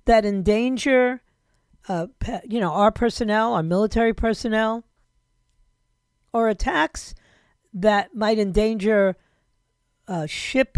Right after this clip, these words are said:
captains, mariners, civilian mariners, our partners,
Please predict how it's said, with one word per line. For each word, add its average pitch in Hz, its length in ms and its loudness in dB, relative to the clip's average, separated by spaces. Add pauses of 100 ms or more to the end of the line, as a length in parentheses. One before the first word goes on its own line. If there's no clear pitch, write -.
captains, 226 540 0
mariners, 226 1000 2
civilian 233 640 2
mariners, 233 760 -2 (1080)
our 214 140 2
partners, 247 920 0